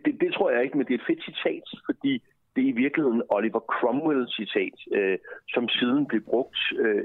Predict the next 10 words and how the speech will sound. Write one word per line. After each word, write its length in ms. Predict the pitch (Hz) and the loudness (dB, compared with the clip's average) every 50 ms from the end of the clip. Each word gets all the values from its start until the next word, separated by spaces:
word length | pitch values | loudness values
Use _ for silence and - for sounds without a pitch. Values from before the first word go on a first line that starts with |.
| - - | -2 0
af, 220 | 107 104 101 98 - - | 0 2 2 0 0 0
af 160 | 107 104 101 | -2 -2 0
Liv 240 | 104 101 104 107 - - 104 104 | 2 2 2 2 2 0 0 0
Amory 360 | 113 135 131 127 123 117 107 - - - _ _ - | 0 0 0 0 0 0 -4 -6 -12 -20 _ _ -4
mod, 320 | 113 120 135 143 147 139 - - 120 120 113 | 0 2 2 4 2 2 0 -2 -2 0 2
øh, 460 | 113 104 98 95 90 90 - - - - - - | 2 2 2 2 2 0 -2 -4 -6 -4 -2 0
Chamberlain, 600 | - 123 135 143 160 147 123 107 98 95 95 - _ _ | 0 0 0 0 2 2 2 0 -2 -4 -8 -12 _ _
øh, 180 | - 104 98 - - - | -2 -2 -2 -2 -2 -2
under, 260 | 117 113 113 110 101 - - | 0 0 2 0 -2 0 0
øh, 160 | 110 107 98 | 0 0 0